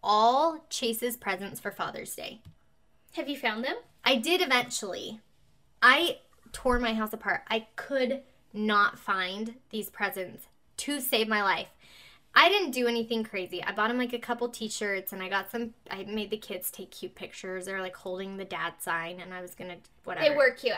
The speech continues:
Speaker 2: I've seen 'em.
Speaker 1: Yeah, it's just, you know, 'cause we don't really celebrate stuff. We haven't ever celebrated an anniversary.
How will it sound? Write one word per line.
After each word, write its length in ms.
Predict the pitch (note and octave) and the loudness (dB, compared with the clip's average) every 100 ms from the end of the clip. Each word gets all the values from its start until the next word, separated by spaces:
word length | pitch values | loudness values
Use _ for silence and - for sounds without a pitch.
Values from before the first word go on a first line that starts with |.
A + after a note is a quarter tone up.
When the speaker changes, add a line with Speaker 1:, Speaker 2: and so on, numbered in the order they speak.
| A3+ | -2
Speaker 2:
I've 100 | A3+ | -4
seen 220 | A#3+ - | -4 -4
'em. 160 | C#3+ A#3 | -4 -2
Speaker 1:
Yeah, 160 | - - | -2 2
it's 320 | G#4+ - - - | 2 2 -2 -4
just, 220 | D4+ C#4+ - | -2 -2 -4
you 160 | B3+ A3+ | -2 0
know, 240 | F3+ F#3+ | 0 -2
'cause 220 | - C4 A3+ | -4 -6 -2
we 160 | D4 | 0
don't 220 | D#4 B3 | 0 0
really 180 | A3 G#3 | 0 -2
celebrate 500 | F#3+ F#3+ F3+ F3+ F3+ | -2 0 0 0 -4
stuff. 260 | - F3+ F3 - - - - | -2 -2 -2 -10 -20 -20 -4
We 100 | C#4 | 0
haven't 240 | D#4+ A#3 - | 0 -2 -4
ever 220 | A3+ A3 F#3+ | -2 -2 -2
celebrated 480 | F#3 F3+ F#3 F3+ | -2 -2 -2 -4
an 80 | F3+ | -6
anniversary. 800 | F3 F3 F3 F#3 F3+ D#3 E3+ G#3 | -8 -10 -8 -6 -6 -8 -10 -12